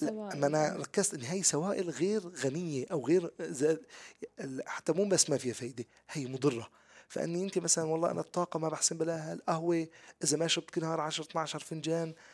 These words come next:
Speaker 1: ما برتاح، ال-، هي، هي سوائل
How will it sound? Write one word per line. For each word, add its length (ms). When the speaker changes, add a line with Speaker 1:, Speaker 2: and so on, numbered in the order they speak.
Speaker 1:
ما 140
برتاح، 560
ال-، 180
هي، 380
هي 180
سوائل 500